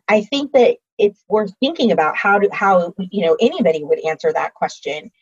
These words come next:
But I think, you know, people who have lots of evidence that other people trust them are often a great fit for roles in the I C because they have just innate qualities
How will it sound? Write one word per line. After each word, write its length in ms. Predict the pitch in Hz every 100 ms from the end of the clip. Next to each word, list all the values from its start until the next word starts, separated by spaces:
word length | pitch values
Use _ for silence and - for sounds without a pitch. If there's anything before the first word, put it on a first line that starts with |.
| -
But 160 | 196 208
I 140 | 196
think, 400 | 185 247 214 - -
you 160 | 202
know, 160 | 180 170 _
people 500 | - 269 - 269 254
who 100 | 220
have 440 | 190 - 196 196 165
lots 280 | 170 185 202
of 80 |
evidence 440 | 180 170 185 160 - -
that 140 | 151
other 260 | 196 185 180 -
people 280 | 196 160 -
trust 320 | - 143 _ -
them 220 | 233 277 _ _ _ _ -
are 160 | 214 -
often 300 | 202 214 196
a 60 |
great 300 | 180 170 196
fit 280 | - 156 - _
for 160 | 165
roles 260 | 151 147 143
in 100 | 160
the 100 | 156
I 200 | 151 143 135
C 200 | 147 143
because 300 | 135 135 160 143
they 100 | 147
have 340 | - 170 -
just 180 | 156 -
innate 440 | 156 156 160 160
qualities 680 | - 160 165 165 143 139